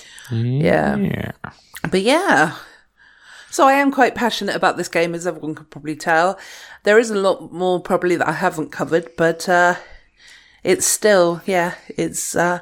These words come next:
Speaker 1: there's a lot of things that I still learn about it as well, because, you know, there's certain things that you ever, ever changing, and because I'm part of groups, you know, the other people in the groups are, you know,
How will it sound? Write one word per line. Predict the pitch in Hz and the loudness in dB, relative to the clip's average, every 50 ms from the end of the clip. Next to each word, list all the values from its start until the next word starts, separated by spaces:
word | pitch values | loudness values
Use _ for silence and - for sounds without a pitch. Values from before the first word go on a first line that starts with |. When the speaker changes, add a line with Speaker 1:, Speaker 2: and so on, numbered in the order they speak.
| - - - - - - - | -8 -14 -16 -16 -16 -6 -4
Speaker 1:
there's | - 202 202 | -4 -2 2
a | 247 | 4
lot | 247 208 160 | 4 4 4
of | 180 | 2
things | - 247 220 - 208 | 0 -2 -2 -2 -4
that | 185 | -4
I | 196 | -4
still | - - 220 202 | -2 0 0 0
learn | 196 190 196 202 202 196 180 | 2 2 2 2 2 2 2
about | 156 143 147 147 143 | 2 2 4 4 4
it | 143 - - | 2 -2 -4
as | - - - | -8 -2 0
well, | 185 170 151 135 151 151 - - - | 2 4 4 4 2 -2 -6 -8 -10
because, | - 147 - 175 160 151 - - - - - | -10 -4 0 0 0 0 0 -4 -6 -4 -4
you | 165 170 | -2 -2
know, | 160 151 | 0 0
there's | 160 165 160 - | 0 -2 0 2
certain | - 175 - - 160 | 2 2 2 0 0
things | - 175 165 151 165 160 - | 0 0 0 -2 -4 -6 -8
that | - - | -8 -8
you | - 160 160 165 165 165 160 - - - - - - - - - _ _ _ _ _ _ - - - _ _ _ _ - | -6 -6 -6 -6 -6 -6 -8 -10 -14 -18 -20 -20 -20 -20 -20 -20 _ _ _ _ _ _ -20 -20 -20 _ _ _ _ 0
ever, | 196 196 180 175 170 165 160 165 160 - - - | 2 2 2 2 2 2 0 0 -2 -8 -8 -4
ever | - 180 175 170 | -2 0 0 -2
changing, | 170 - - 175 175 170 160 165 165 165 170 | -2 -2 -2 -2 -2 -2 -2 -4 -4 -4 -2
and | 170 156 | -2 -2
because | 185 180 - 190 180 170 - - | -4 -2 -2 -2 -2 -2 -2 -2
I'm | 151 151 156 | -4 -4 -4
part | - - 175 151 - 131 | -4 0 0 0 0 0
of | 147 - | -4 -6
groups, | - 175 180 175 151 147 156 - - - - - - - - _ _ _ _ | 0 2 2 2 2 0 -4 -6 -6 -6 -6 -6 -6 -10 -16 _ _ _ _
you | 156 160 | -2 0
know, | 156 147 | 0 2
the | 147 185 190 | 4 6 6
other | 180 170 170 | 6 4 4
people | - 170 160 156 170 | 2 2 2 2 2
in | 160 147 | 0 -2
the | 143 | 0
groups | - 160 160 156 - - - | 0 0 0 0 0 -4 -4
are, | 151 147 135 156 147 - - - | -2 -2 -2 -2 -4 -8 -12 -6
you | - 143 156 | -2 0 0
know, | 139 139 151 | 0 0 -2